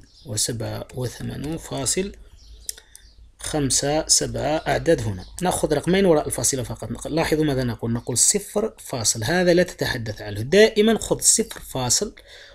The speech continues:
خذ رقمين وراء الفاصلة. إذا كانوا أرقام كثيرة، خذ رقمين. وإذا كانوا رقمين، خذ رقمين. وإذا كان رقم، خذ رقم. فاصل سبعة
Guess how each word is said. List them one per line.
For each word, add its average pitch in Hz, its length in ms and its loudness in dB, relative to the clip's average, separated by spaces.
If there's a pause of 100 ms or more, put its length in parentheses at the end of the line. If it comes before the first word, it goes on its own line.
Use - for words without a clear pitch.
خذ 180 280 6
رقمين 190 400 8
وراء 202 120 10
الفاصلة. 131 480 2
إذا 170 220 4
كانوا 190 280 4
أرقام 170 240 2
كثيرة، 190 280 6
خذ 160 240 4
رقمين. 139 400 4
وإذا 175 260 2
كانوا 175 280 4
رقمين، 190 340 4
خذ 147 200 2
رقمين. 120 280 0
وإذا 185 280 4
كان 214 300 4
رقم، 233 320 2
خذ 117 260 2
رقم. 113 240 -4 (1900)
فاصل - 280 -6
سبعة 139 480 0